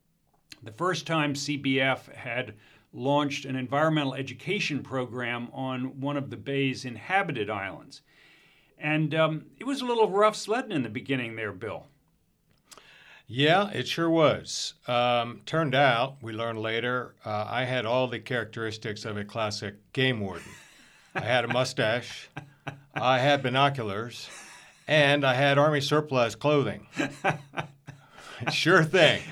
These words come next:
Speaker 2: I
Speaker 1: And
Speaker 2: was a game warden. <laughs>
Speaker 1: And they had had an undercover game warden living in their community and a major bust a few years before.
Speaker 2: That's right. That's right. And they had one time, actually, not that one, but even earlier, they had had a game warden pose as a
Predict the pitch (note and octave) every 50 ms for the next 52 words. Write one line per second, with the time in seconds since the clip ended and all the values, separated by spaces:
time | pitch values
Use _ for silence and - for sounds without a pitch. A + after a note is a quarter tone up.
0 | - - D3+ F3 - - C3+ C3+ B2+ C3 B2 C3 C3 B2 A#2 A2 G2 F#2 F2 F#2
1 | F2+ - - - - - - D#3 F3 F3+ E3+ E3 D#3+ D#3 D3 B2+ D3+ D3 - -
2 | F#3+ G#3+ G3+ E3+ D3+ C3+ C3+ D#3 D#3 D3+ D3+ C#3+ C#3 - C#3+ D3 C3+ - C3 A2+
3 | - C#3+ C#3 C#3 C3+ C3+ B2+ A#2+ A#2+ A#2 A2 A2+ B2 B2+ B2 B2+ A#2+ B2+ D#3 D3+
4 | C#3+ C#3+ C3+ C3 B2+ B2+ C3 B2+ A#2 G#2+ - B2 C3 B2 B2+ B2+ B2 A2+ C3+ C#3
5 | C#3 C3 A#2+ A#2 G#2+ A2 B2 C3 C#3 C#3 C#3 C#3 C3+ - - B2 B2 B2+ B2 -
6 | - A#2 G#2 - A#2+ B2 A#2+ A2+ A#2 A#2 A2 G#2+ G2+ - - G#2 - - F3+ F#3+
7 | B2 - - - - G#2 G#2 G2+ - - - - - - - - F#2 F#2+ - -
8 | F#2 F2+ G2+ C#3 D#3 D#3+ E3+ E3 D#3+ D3 C#3+ C#3 B2+ C3+ C#3+ D3 C#3+ C3 B2 G#2+
9 | G2 F#2 F2+ F#2 G2 G#2 - - A#2+ A#2 A2 G#2+ - A2+ G2+ G2 G2 G#2 G#2 G2+
10 | G#2 G#2+ G#2+ G#2 G#2 G2 F2+ F2+ F#2+ F#2+ G2+ G2 G2 G2 G2+ G#2 G2+ F#2+ F#2 F#2
11 | G#2 G#2+ G#2 A#2 B2+ A#2+ A#2 A#2 A2 F#2+ G#2 A2 A2 G#2 G#2 G2+ G2+ - - -
12 | G#2+ G2 F#2+ G2 G#2 G#2+ G#2 G2+ G2+ G2+ G2+ F#2 F2+ F#2+ - A#2 G#2 G2 F#2+ G2+
13 | F#2 F#2 F#2+ F2+ E2+ F2